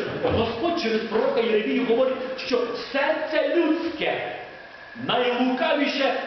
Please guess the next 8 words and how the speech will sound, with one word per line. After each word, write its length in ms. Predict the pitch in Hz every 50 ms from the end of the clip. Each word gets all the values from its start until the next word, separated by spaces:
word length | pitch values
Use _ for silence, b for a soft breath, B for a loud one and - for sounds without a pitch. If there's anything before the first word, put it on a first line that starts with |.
| 185 180
над 260 | 220 262 247 - - -
усе 360 | 254 247 233 - - 240 226 226
та 120 | 214 202
невигойне. 720 | 196 196 196 190 170 165 185 190 175 170 165 165 143 123 - - - - - - - - - - - - - - - - - - - - - - - -
І 40 | 147
хто 240 | 143 151 143 - 151
його 160 | 131 123 127 123
впізнає? 580 | 123 - 123 123 117 120 120 120 117 107 107